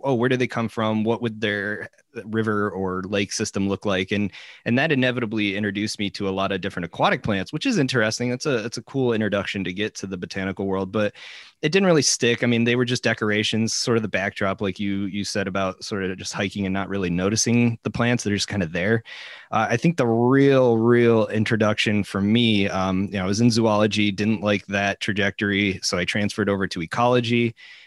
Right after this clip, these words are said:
and started thinking a lot more in undergrad about sort of the way organisms interact and, and form ecosystems, and how, you know, little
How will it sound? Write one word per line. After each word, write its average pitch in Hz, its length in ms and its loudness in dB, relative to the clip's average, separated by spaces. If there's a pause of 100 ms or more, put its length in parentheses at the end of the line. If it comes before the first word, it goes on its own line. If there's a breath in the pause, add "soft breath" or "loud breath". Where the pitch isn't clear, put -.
and 90 80 -8
started 101 340 -2
thinking 101 300 -2
a 92 60 -2
lot 95 220 -2
more 98 340 0
in 95 180 -4
undergrad 101 400 2
about 92 320 -2 (1000)
sort 131 200 4
of 110 60 2
the 110 60 2
way 107 440 2 (180)
organisms 120 500 4
interact 131 480 2
and, 107 200 4
and 104 420 2
form 117 360 4
ecosystems, 98 760 0
and 95 100 2
how, 101 400 0
you 101 100 -6
know, 87 240 -6 (200)
little 110 340 -2